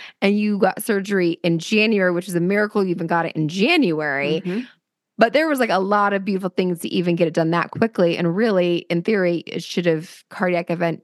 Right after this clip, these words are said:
Speaker 1: June, July would have been ideal, <laughs> right?
Speaker 2: Yeah. Right?
Speaker 1: <laughs> Yes,
Speaker 2: Right?
Speaker 1: that, yes.
Speaker 2: In defense of, of cardiologists, like, uh, having been a cardiac patient now for three years,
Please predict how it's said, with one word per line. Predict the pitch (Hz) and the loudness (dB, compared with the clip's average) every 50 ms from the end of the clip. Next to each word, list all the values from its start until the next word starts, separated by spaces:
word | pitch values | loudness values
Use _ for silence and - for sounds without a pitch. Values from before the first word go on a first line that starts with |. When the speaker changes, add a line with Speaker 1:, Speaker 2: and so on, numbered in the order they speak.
| - - | -14 -10
Speaker 1:
June, | - - 170 170 165 160 160 156 151 151 147 139 | -4 0 2 2 2 2 0 0 0 0 -2 -2
July | - - 147 151 156 156 156 147 139 139 | -2 -2 0 2 2 2 2 0 0 -2
would | 143 147 156 160 | -4 -4 -4 -4
have | - | -4
been | - 139 135 | -4 -4 -4
ideal, | 131 120 135 139 - 165 135 98 104 | -4 -4 -6 -4 -4 -4 -2 -2 0
<laughs> | - 214 220 - 269 262 - - 330 - - 339 - | 2 2 2 4 2 2 2 0 -2 -2 -2 0 2
right? | 240 208 202 208 226 - - - - | 2 4 4 4 2 0 -2 -4 -4
Speaker 2:
Yeah. | 254 - - - 233 | -4 -4 -2 -2 0
Right? | 220 220 214 254 349 392 - - 233 - _ - - 427 | 2 2 2 2 0 -2 -2 -4 -6 -6 _ -10 -10 -8
Speaker 1:
<laughs> | - - - 480 370 | -6 -4 -4 -2 0
Yes, | - 254 220 | 4 4 4
Speaker 2:
Right? | 247 277 294 381 403 | 4 4 2 2 2
Speaker 1:
that, | - - - - - _ - - - - - | 4 4 2 2 -4 _ -16 -14 -8 0 4
yes. | - 220 196 185 226 294 - - 392 - - - - - - _ _ _ _ _ _ _ _ - | 4 4 4 4 0 -2 -2 -6 -6 -4 -6 -12 -12 -12 -16 _ _ _ _ _ _ _ _ 0
Speaker 2:
In | 233 247 226 | 0 0 2
defense | 220 208 214 - 254 247 233 220 - - | 0 0 2 2 2 2 2 0 2 2
of, | 202 190 185 180 175 175 - - _ - - | 4 4 4 2 0 -4 -10 -14 _ 2 4
of | 190 190 185 180 - | 4 4 2 0 -4
cardiologists, | - 214 190 185 180 170 165 165 175 180 175 175 175 175 - 175 160 160 170 - - 190 | -2 0 0 0 2 2 2 4 4 4 2 0 -2 -4 -4 -4 -4 -4 -6 -6 -2 2
like, | 175 170 170 165 - - _ _ _ _ _ - 196 | 2 2 2 0 -4 -10 _ _ _ _ _ 2 2
uh, | 208 202 | 2 2
having | 202 - - 262 269 269 269 240 208 | 2 0 2 4 4 4 2 0 0
been | - 202 190 185 | 2 2 2 2
a | 180 | 0
cardiac | 180 - 190 180 170 170 165 131 - - | -2 0 0 2 2 2 0 0 0 -2
patient | 196 170 165 - 175 - | -2 -2 -2 -2 -2 -2
now | - 165 160 151 165 | 0 2 2 2 2
for | - - 175 | 0 -2 -4
three | 165 - 170 165 160 156 | -2 0 0 0 2 2
years, | 151 151 151 147 147 147 139 143 143 - - - | 2 2 2 2 2 2 0 -2 -4 -6 -10 -12